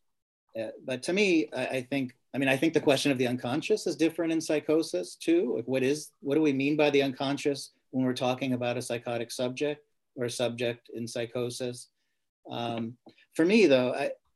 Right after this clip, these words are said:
what I hold on to right now is just the notion of the subject, the free subject. And so in re-, my recent clinical work, and I'm trying to work on this more, is, you know,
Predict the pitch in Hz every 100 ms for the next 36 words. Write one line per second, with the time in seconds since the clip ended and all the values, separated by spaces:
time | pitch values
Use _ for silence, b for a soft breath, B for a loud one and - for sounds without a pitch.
0 | 165 143 143 139 147 143 139 127 123 123
1 | 127 117 113 123 123 123 120 113 - -
2 | _ _ _ _ _ _ 135 123 131 123
3 | 123 123 113 110 156 135 117 101 - _
4 | _ _ - 120 147 135 127 120 113 104
5 | 92 _ _ _ _ _ _ _ _ _
6 | _ 117 113 110 110 - 131 117 113 110
7 | - _ _ _ 120 120 117 127 143 135
8 | 127 135 135 120 107 151 147 139 127 127
9 | 131 127 - 117 117 - 131 120 113 135
10 | 131 120 117 113 123 131 127 120 113 113
11 | - _ _ _ _ _ _ _ _ _
12 | - 127 120 -